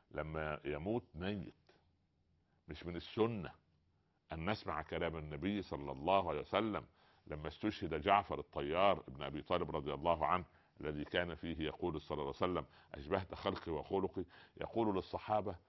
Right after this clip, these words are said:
"اصنعوا لآل جعفر طعاما فإن عندهم ما يلهيهم". يعني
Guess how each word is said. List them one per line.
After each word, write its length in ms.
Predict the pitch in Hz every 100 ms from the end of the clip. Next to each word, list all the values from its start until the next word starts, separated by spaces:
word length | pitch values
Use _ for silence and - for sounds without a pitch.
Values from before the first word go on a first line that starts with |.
| - - _ -
"اصنعوا 680 | - 113 135 127 113 107 104 -
لآل 540 | 95 - 117 107 92
جعفر 460 | 110 101 87 80 80
طعاما 540 | 92 80 110 107 110 - _ _ _ _ _ _ _
فإن 340 | 107 98 95
عندهم 640 | 92 90 90 117 120 107 92
ما 80 | 92
يلهيهم". 520 | 85 80 110 98 67 _ _ _ _
يعني 340 | 73 76 76